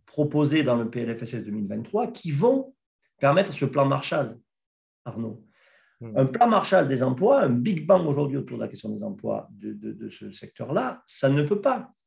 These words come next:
Speaker 1: être fait par demi-mesure. Ça doit se construire autour de, d'actions fortes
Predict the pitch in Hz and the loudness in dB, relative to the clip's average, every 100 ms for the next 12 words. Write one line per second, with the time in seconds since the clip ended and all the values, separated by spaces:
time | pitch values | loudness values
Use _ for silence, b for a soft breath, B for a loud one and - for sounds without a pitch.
0 | _ _ - 139 131 120 190 180 - - | _ _ -4 -4 -4 0 4 4 0 -4
1 | 120 120 123 147 160 160 - _ _ _ | -2 0 0 0 -2 -6 -8 _ _ _
2 | _ _ _ - 123 143 131 107 110 190 | _ _ _ -4 0 0 0 -2 -2 0
3 | 208 139 - 131 98 107 95 92 113 - | 0 0 0 -4 -2 -4 -4 0 0 0
4 | 160 127 - 220 - | -2 -2 -2 -2 -4